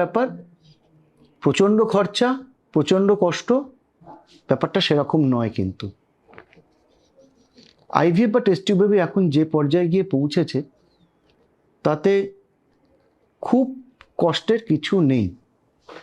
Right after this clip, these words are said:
আমরা যেভাবে আইভিএফ করে থাকি, যার আইভিএফ হবে, তাকে দশ থেকে চোদ্দ দিন, দশ দিন হতে পারে, চোদ্দ দিন হতে পারে, কিছু ইনজেকশন দেওয়া হয়।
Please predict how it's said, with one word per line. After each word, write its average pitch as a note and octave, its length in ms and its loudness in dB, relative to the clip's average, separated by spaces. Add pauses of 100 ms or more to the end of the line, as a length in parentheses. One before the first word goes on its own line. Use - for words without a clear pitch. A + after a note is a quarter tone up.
(880)
আমরা G3+ 200 4
যেভাবে G#3 300 2
আইভিএফ D3+ 380 0
করে C3+ 200 0
থাকি, D3+ 200 -2 (760)
যার E3 220 2
আইভিএফ B2+ 340 0 (100)
হবে, G#2+ 200 2 (1000)
তাকে - 220 0 (800)
দশ C#3+ 300 2 (140)
থেকে - 160 -2 (120)
চোদ্দ C3+ 180 2 (120)
দিন, G#2 120 0 (680)
দশ A#2+ 180 2 (100)
দিন E3+ 160 2
হতে G#3 160 0
পারে, D#4 200 0
চোদ্দ D3 140 2 (100)
দিন C3+ 160 2
হতে G2+ 200 -6
পারে, G2 160 -8 (560)
কিছু F#3+ 160 2 (120)
ইনজেকশন C#3+ 460 2
দেওয়া A2+ 220 0
হয়। F#2 140 -6